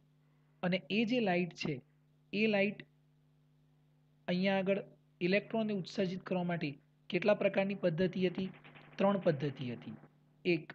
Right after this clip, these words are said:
ફોટોઇલેક્ટ્રિક ઉત્સર્જન, ફિલ્ડ ઉત્સર્જન અને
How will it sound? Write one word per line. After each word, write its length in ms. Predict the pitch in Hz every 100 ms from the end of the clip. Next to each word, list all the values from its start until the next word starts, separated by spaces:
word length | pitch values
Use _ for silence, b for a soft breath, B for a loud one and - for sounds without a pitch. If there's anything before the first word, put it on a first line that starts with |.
| _ _ -
ફોટોઇલેક્ટ્રિક 720 | 156 139 165 170 180 180 185
ઉત્સર્જન, 500 | 202 - 208 185 214 - _ _ _ _ _ _ _ _
ફિલ્ડ 300 | - 170 196
ઉત્સર્જન 560 | 214 180 - 208 185 220 - _ _
અને 260 | 202 180 139